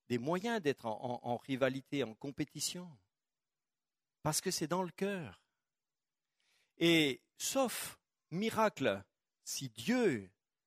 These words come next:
nous en, nous, nous, nous en guérit, nous ne guérirons jamais. Parce que c'est impossible. C'est pas plus possible au léopard de s'enlever les taches de sa peau qu'à un homme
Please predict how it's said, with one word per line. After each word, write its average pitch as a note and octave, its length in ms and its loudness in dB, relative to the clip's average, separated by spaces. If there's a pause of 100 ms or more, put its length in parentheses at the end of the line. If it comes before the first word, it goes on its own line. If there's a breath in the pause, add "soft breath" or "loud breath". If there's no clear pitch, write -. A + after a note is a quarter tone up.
(260)
nous C3+ 320 -2
en, A2+ 180 0 (120)
nous, B2+ 300 -6
nous, C#3 200 -8
nous C3 280 -6
en A2+ 120 -4
guérit, F#3 540 0 (640)
nous D3 100 -4
ne C#3+ 60 -4
guérirons F#3 500 -2
jamais. G3+ 500 -6 (1160)
Parce G#3 180 4
que - 80 -4
c'est F3 240 0
impossible. G#3 800 -2 (1000)
C'est F3 140 4
pas B3+ 160 2
plus G#3+ 260 -2
possible F3 600 2 (300)
au D3 100 2
léopard F3+ 600 6
de C3 100 0
s'enlever D#3+ 320 0
les C#3 140 2
taches G3+ 260 0
de E3 100 2
sa C#3+ 180 2
peau B3 400 2 (380)
qu'à D3+ 140 2
un D3 240 4
homme C4 320 4